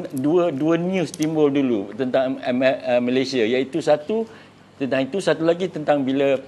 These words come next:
pertama kali Malaysia menghukum gantung, ah, ah, apa, dadah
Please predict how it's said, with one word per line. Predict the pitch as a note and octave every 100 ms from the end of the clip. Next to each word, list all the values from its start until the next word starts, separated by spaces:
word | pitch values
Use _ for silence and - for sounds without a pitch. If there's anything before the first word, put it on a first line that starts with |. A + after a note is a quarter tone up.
| - -
pertama | A#2 C#3 C#3
kali | D3 D3+ D3
Malaysia | C#3+ C#3+ C#3 D3 C#3+ C3+
menghukum | C#3 C3+ C#3
gantung, | C3 C#3 C#3 D3+ C3+ A#2 - - - -
ah, | - A#2+ A#2
ah, | A#2+ B2 A#2
apa, | - -
dadah | B2 B2 A#2+ A#2+